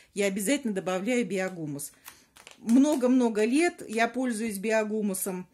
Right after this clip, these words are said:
Но единственное, что вот разные марки, вот про эту марку ничего не могу сказать. Написано: «Продукт класса премиум». Десять литров, стоимость порядка три-, трёхста восьмидесяти рублей. Ну, в принципе, я посчитала, что для десяти литров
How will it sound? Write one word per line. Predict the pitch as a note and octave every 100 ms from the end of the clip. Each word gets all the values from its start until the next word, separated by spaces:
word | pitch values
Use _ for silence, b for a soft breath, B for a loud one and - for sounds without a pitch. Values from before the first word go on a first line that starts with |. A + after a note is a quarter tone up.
| b b b b
Но | G#3+ C#4+ D4+
единственное, | A#3 A3 E4+ - A#3+
что | -
вот | G#3+ G#3+
разные | B3+ G#3+ A3
марки, | A3+ E4 E4+ A#3+
вот | G#3 -
про | B3+
эту | E4 E4+
марку | A3+ G#3+ G3 G3+
ничего | G#3+ E4+ - C#4 B3 A#3+
не | G#3
могу | F#3+ F3+
сказать. | F#3 G3 F#3 D4 D#4+
Написано: | A3+ G#3+ A3+ A3+
«Продукт | G#3 G3 F#3 F3+ C#4+ E4 - B B B
класса | F#3 G#3+ C4 -
премиум». | B3 G#3+ G3+ F3 D#3+ D#3 C#3
Десять | F3+ C4 C4 A3 G#3+
литров, | G#3 D4+ F4 F4+ - B B
стоимость | - - D#4 F4 E4 D4+ -
порядка | A3 B3+ D#4 - A#3+
три-, | - C#4+ D#4 - _
трёхста | A#3+ A#3+ - - E4
восьмидесяти | C#4 A#3 C4 C#4 B3 - B3
рублей. | A#3+ G3 F3+ D3+ C#3 B B B
Ну, | A3
в | A3+
принципе, | C#4+ F4+ F4+ B3+ A#3
я | A#3 A3+
посчитала, | - - G#3+ A#3 A3
что | A3+ A#3
для | F#3+ A3
десяти | G#3+ A3 - A3
литров | C4 - C#4